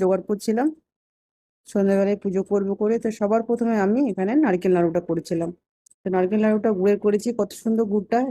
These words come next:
এটা প্যাকেট থেকে আমি অনলাইনে অর্ডার করেছিলাম, মানে Blinkit থেকে। তো গুড়টার রংটা খুব সুন্দর, মনে হচ্ছিল চিনি মেলানো আছে। তো জানি না কেমন হবে ভেবেছিলাম, তো পরে দেখলাম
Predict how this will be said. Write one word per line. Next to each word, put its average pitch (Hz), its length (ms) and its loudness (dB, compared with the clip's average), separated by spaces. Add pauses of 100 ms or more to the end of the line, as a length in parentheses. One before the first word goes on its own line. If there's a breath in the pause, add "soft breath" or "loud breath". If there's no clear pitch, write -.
(120)
এটা 190 180 -4
প্যাকেট 185 340 0
থেকে 208 240 0
আমি 202 120 2 (400)
অনলাইনে 190 460 2 (160)
অর্ডার 190 280 2
করেছিলাম, 185 360 -4 (220)
মানে 185 160 0 (120)
Blinkit 185 420 0
থেকে। 175 180 2 (840)
তো 196 40 0 (520)
গুড়টার 196 460 4
রংটা 196 320 2
খুব 214 200 -2
সুন্দর, 202 320 2 (400)
মনে 202 200 0
হচ্ছিল 247 280 -2 (120)
চিনি 214 220 4
মেলানো 214 320 2 (120)
আছে। 202 160 -2 (680)
তো - 20 -2 (100)
জানি 185 180 6
না 202 100 4 (100)
কেমন 196 300 0
হবে 202 220 -2
ভেবেছিলাম, 202 460 0 (220)
তো - 80 -12 (100)
পরে 185 160 2 (100)
দেখলাম 202 280 2